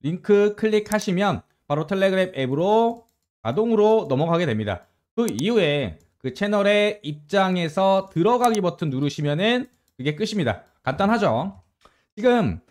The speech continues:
이 텔레그램방 주식 투자의 마법 공식이라고 되어 있고요. 구월 일일부터 어떤 내용들로 좀 채워져 있냐면요. 첫 번째 시황 분석입니다. 장전에 이런 식으로 장전 브리핑이 나가고요. 그다음에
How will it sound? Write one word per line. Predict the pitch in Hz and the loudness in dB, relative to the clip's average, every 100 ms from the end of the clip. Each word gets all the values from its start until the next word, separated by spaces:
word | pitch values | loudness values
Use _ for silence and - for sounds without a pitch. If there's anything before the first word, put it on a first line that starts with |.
| - | -8
이 | 151 185 | -4 -2
텔레그램방 | 233 226 240 220 208 180 160 - | 0 2 4 4 4 2 0 -2
주식 | 151 190 | -8 -8
투자의 | - 180 170 | -2 0 2
마법 | 117 151 160 | 2 0 0
공식이라고 | 160 151 160 147 139 135 143 | -4 -4 -6 -4 -2 0 0
되어 | 123 127 | -2 -2
있고요. | 98 165 123 104 - 107 | -2 0 2 2 0 -2
구월 | 165 147 | -2 0
일일부터 | 180 190 190 139 | 0 -2 -2 -2
어떤 | 120 - 247 | -2 -2 0
내용들로 | 233 208 190 175 | 2 0 0 -2
좀 | 170 156 | -4 -4
채워져 | 214 208 180 | 0 2 2
있냐면요. | 120 160 208 147 139 160 - _ - | 0 0 0 0 0 -2 -4 _ -8
첫 | 180 | -4
번째 | 208 196 | -2 -2
시황 | 185 220 240 | -4 -2 0
분석입니다. | 214 180 185 131 110 101 _ _ - | 0 2 0 0 -2 -6 _ _ -4
장전에 | 156 185 214 208 190 | -2 2 2 2 2
이런 | 160 160 | 2 -2
식으로 | 156 170 214 233 - | -4 0 2 2 2
장전 | 143 127 165 180 | -2 -2 0 -2
브리핑이 | 160 151 160 151 | -2 -6 -4 -2
나가고요. | 120 107 147 113 117 120 _ _ _ - | 0 0 0 0 -2 -2 _ _ _ -4
그다음에 | 117 110 107 160 208 214 | 0 0 2 2 2 0